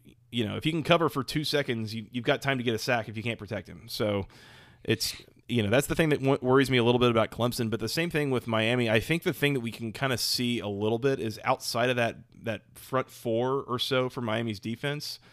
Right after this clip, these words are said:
I feel like the back seven in this defense is taking, I don't know, at least, like, a half a step down from what we've seen in the last couple of years.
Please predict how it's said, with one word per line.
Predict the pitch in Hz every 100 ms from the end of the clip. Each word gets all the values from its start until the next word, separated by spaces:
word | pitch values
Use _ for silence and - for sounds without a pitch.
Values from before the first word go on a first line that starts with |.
| - - - _ _ -
I | 113
feel | - - 196
like | 190
the | 131
back | 113 120 131
seven | - 127 123
in | 120
this | 110
defense | 98 117 113 110
is | 107
taking, | - 127 120 120 110 107 _ _ - - - -
I | 175
don't | 139
know, | 123
at |
least, | 139 185
like, | 180 139
a |
half | 117 135 139
a |
step | 117 - 123 104
down | 110 117 117
from | 107 113
what | 104
we've | 110
seen | - 117
in | 110
the | 107
last | 107 98 -
couple | 123 113
of | 98
years. | 98 104 107 120 -